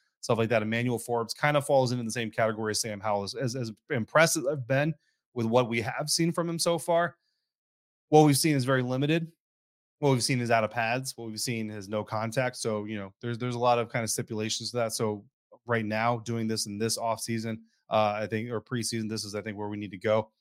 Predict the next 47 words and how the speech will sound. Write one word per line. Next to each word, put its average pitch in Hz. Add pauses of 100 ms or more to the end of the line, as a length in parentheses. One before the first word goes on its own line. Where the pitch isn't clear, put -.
(140)
And, 131
you 135
know, 123
Benjamin 156
Saint 143
Juste, 123
look, 110 (100)
obviously 143
he's 123
had 120
the 110
injury 98
struggles, 95
and 110
that's 117
gonna 107
be 98
hard, 92
right? 101
And 101
you 107
wanna, 107 (320)
you 123
might 120
wanna 113
say, 113
"Well, 104
how 120
can 117
you 110
build 113
around 110
a 101
guy 101
who 104
has 101
so 107
many 98
injury 98
struggles?" 123
And 160
I 165
totally 139
get 120
that. 104
This 131
year 131